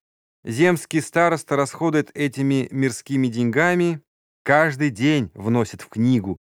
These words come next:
что издержано. Первого сентября несено воеводе пирог в пять алтын, налимов на двадцать шесть алтын,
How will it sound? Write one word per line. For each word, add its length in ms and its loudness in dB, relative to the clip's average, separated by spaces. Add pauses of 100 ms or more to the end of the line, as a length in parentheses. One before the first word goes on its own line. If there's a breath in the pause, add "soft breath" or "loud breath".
что 360 0
издержано. 720 -2 (760)
Первого 420 2
сентября 800 0 (320)
несено 880 2
воеводе 880 -2 (380)
пирог 540 2
в 120 -18
пять 320 0
алтын, 600 0 (380)
налимов 760 2
на 220 0
двадцать 400 0
шесть 280 -4
алтын, 480 0